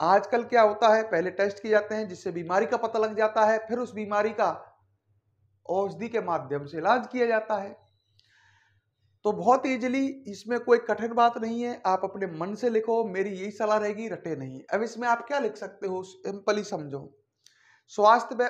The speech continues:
औषधि में क्या उपयोग है बताओ। अपन ऐसे लिख सकते हैं, शारीरिक कमजोरी व रोग, किसी रोग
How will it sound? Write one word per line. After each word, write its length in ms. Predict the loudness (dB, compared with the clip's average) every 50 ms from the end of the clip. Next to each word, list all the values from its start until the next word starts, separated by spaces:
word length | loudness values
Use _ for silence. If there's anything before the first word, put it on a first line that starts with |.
| -2 -2
औषधि 340 | -2 -4 -4 -6 -8 -10 -10
में 240 | -10 -10 -12 -12 -16 _ _ _
क्या 160 | -2 -2 0 -2
उपयोग 400 | -2 -4 -6 -4 -4 -4 -4 -4
है 100 | -6 -8
बताओ। 340 | -8 -10 -12 -12 -14 -14 -14 -16 -20 _ -10 -8
अपन 240 | -4 -2 -2 -2
ऐसे 200 | -4 -6 -8 -8
लिख 140 | -8 -8 -8
सकते 320 | -10 -12 -14 -14 _ -16 -16
हैं, 180 | -16 -18 -20 _ _ _ _ _ _ _ _ _ _ _ _ _ _ _ _ -18
शारीरिक 580 | -6 -2 0 2 2 2 2 0 -4 -6 -6 -8 -4
कमजोरी 520 | -4 -4 -4 -4 -4 -2 -2 -2 -2 -6 -10 -14 -18 -20 _ _ _ _ _ _ _ -20
व 160 | -10 -8 -6 -6 -6 -6 -10 -14 _ _ _ _ _ _ _ _ _ _ _ _ _
रोग, 460 | -20 -20 -16 -12 -8 -6 -6 -6 -8 -10 -12 -12
किसी 320 | -14 -16 -14 -12 -12 -12 -12
रोग 460 | -10 -10 -8 -8 -6 -8 -8 -12 -16